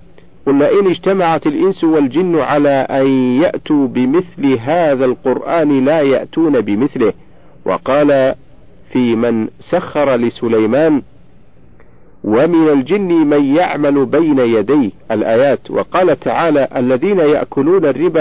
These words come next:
لا يقومون إلا كما يقوم الذي يتخبطه الشيطان من المس". قال ابن عباس: "آكل الربا يبعث يوم القيامة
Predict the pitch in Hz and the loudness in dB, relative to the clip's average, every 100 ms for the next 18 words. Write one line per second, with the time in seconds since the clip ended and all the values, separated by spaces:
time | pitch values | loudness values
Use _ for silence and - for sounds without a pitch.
0 | 139 160 170 139 - 139 151 180 147 180 | 2 2 2 0 0 -2 0 0 0 0
1 | 165 135 - 143 143 127 117 170 165 139 | 0 0 0 -2 0 0 0 -2 -2 0
2 | 156 160 143 127 127 - 120 120 185 151 | 0 0 0 0 -4 -4 -6 -2 -4 -2
3 | 135 - 127 117 151 151 120 104 104 101 | -4 -2 -4 -2 -2 -2 0 0 -2 0
4 | 131 - - - - - - - - 143 | -2 -4 -20 -20 -20 -20 -20 -20 -10 -2
5 | 208 190 139 135 113 104 131 151 - - | 0 0 0 -2 -2 0 2 2 -2 -18
6 | - - 135 196 180 156 139 117 101 143 | -20 -4 0 0 0 -2 0 0 0 -2
7 | 143 139 131 - - - - - - - | 0 0 0 -4 -20 -20 -20 -20 -20 -20
8 | - - - - 135 185 165 165 147 143 | -20 -20 -18 -4 -2 0 0 0 0 2
9 | 185 175 151 135 131 113 147 165 | 2 2 0 0 0 0 2 0